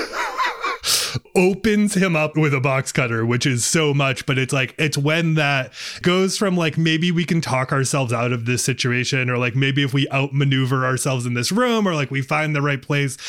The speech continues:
And it's like, n-, we are not there. We are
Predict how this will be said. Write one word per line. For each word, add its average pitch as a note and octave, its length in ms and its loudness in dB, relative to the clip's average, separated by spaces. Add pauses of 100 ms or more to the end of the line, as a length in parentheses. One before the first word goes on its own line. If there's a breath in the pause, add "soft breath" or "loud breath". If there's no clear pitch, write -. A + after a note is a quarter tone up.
(200 loud breath)
And C#3 80 2
it's C#3 100 0
like, B2+ 140 -2
n-, C#3+ 220 2
we E3 200 2
are D#3 140 2
not D#3 520 2
there. C#3+ 680 -2 (400 loud breath)
We D#3+ 260 4
are D3 420 0